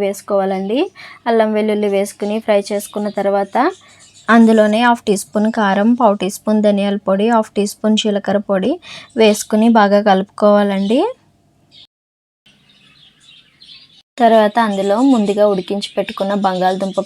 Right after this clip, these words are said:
పేస్ట్ని, నీళ్లతో సహా ఉడికించి పెట్టుకున్న బఠానీని వేసుకుని, మిక్సీ పట్టుకున్న బఠానీ పేస్ట్ కూడా వేసుకుని ఉండలేమీ లేకుండా బాగా కలుపుకోవాలి. ఒక గ్లాస్ వాటర్ వేసుకుంటే సరిపోతుంది.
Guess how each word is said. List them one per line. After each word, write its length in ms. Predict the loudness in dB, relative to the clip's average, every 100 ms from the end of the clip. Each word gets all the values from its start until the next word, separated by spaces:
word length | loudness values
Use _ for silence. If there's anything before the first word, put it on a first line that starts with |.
| -4
పేస్ట్ని, 520 | -4 -6 -10 -10 -8 -10 -16 -20 -16 -2 2
నీళ్లతో 440 | 2 2 0 0 -2 -2
సహా 240 | -4 -2 0
ఉడికించి 400 | 0 -2 -8 -6 -4
పెట్టుకున్న 380 | -4 -4 -4 0 0
బఠానీని 520 | 0 0 -2 -4 -4 -2
వేసుకుని, 520 | -4 -6 -8 -4 -4 -6 -14 -20 -20 _ -2
మిక్సీ 300 | -2 -2 0 2
పట్టుకున్న 400 | 0 -2 -2 0 2
బఠానీ 360 | 2 0 -2 -4
పేస్ట్ 300 | -2 -4 -4 -6
కూడా 160 | -2 0 0
వేసుకుని 500 | -2 -4 -6 -2 0 2
ఉండలేమీ 560 | 2 0 0 0 -2 -2 -2
లేకుండా 480 | -2 -2 -4 0 2 2
బాగా 240 | 2 0 -2
కలుపుకోవాలి. 800 | -2 -2 -4 -6 -2 0 0 0 0 -2 _ _
ఒక 100 | -2 0
గ్లాస్ 260 | 0 0 0
వాటర్ 300 | 0 0 -2 0
వేసుకుంటే 440 | -2 -4 -10 -6 -6
సరిపోతుంది. 680 | -4 -6 -4 -4 -4 -4 0